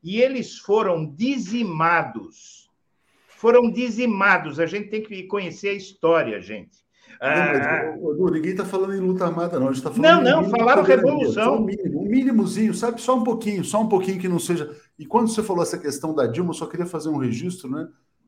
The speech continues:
Speaker 2: A
Speaker 1: Uhum.
Speaker 2: Dilma foi a última barreira ao neoliberalismo no Brasil, né? Por isso ela caiu.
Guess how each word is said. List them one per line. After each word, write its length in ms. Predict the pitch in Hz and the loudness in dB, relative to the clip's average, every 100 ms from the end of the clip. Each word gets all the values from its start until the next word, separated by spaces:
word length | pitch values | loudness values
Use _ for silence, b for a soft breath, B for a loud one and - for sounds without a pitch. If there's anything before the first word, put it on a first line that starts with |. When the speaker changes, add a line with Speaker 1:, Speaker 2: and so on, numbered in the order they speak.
| 135 | -8
Speaker 2:
A 80 | 147 | -4
Speaker 1:
Uhum. 60 | 147 | -4
Speaker 2:
Dilma 340 | 127 175 185 | -4 -6 -6
foi 220 | 175 180 170 | -4 -2 0
a 60 | |
última 360 | 156 185 180 175 | 0 -4 -4 -2
barreira 420 | 127 117 143 147 | -2 -2 -2 -2
ao 80 | 139 | -2
neoliberalismo 760 | 139 143 147 139 117 127 131 | -4 -2 0 0 0 0 -2
no 80 | 147 | -4
Brasil, 380 | 151 180 175 143 | -6 -6 -6 -8
né? 140 | 117 117 _ | -8 -10 _
Por 160 | 131 | -12
isso 200 | - - | -12 -10
ela 120 | 143 | -10
caiu. 300 | - 90 87 | -10 -12 -16